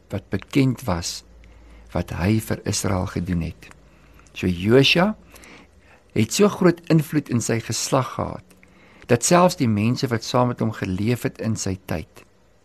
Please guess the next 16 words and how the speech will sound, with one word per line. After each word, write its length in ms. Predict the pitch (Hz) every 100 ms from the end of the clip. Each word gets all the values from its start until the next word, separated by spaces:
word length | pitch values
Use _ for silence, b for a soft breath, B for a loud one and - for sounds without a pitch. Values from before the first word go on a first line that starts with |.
| _ b -
die 140 | - 95
Here 380 | 98 104 110 113 - b b b
gedien 460 | - 104 - 87
het. 260 | 92 - - _ _ _ _ _ _ _ _ _ _ _ _
Maar 180 | 120 127
nou 240 | 117 139
in 80 | 139
Rigters 440 | 123 120 - 117 -
twee 220 | 135 123
vers 400 | - 104 - -
tien 440 | - 139 117 131 151 _ _ _ _ _ _ _ _ _ _
vind 340 | - 156 143
daar 220 | 120 120 131
'n 60 |
verskywing 800 | 123 117 - - 151 151 135 117
plaas. 480 | - 95 78 - -